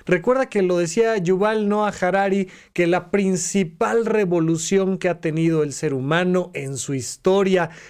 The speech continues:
a lo largo de trescientos mil años que llevamos en este planeta es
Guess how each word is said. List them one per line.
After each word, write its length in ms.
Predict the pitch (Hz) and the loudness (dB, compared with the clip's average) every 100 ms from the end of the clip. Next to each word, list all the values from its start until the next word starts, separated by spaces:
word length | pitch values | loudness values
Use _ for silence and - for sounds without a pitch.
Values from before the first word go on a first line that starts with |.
| - | -4
a 100 | 165 | 0
lo 140 | 190 | 2
largo 240 | 226 226 226 | 0 2 2
de 100 | 202 | 0
trescientos 640 | 170 143 160 151 160 156 | -2 -2 -2 0 0 2
mil 200 | 190 190 | 2 2
años 320 | 185 196 185 | 0 0 -2
que 120 | 165 | -2
llevamos 340 | 139 156 170 160 | 0 0 -2 -2
en 140 | 143 | -2
este 180 | 165 165 | -2 -2
planeta 680 | - 135 160 214 220 233 233 - - _ _ | -2 0 0 0 0 -2 -2 -12 -20 _ _
es 320 | 208 220 - | 0 0 -4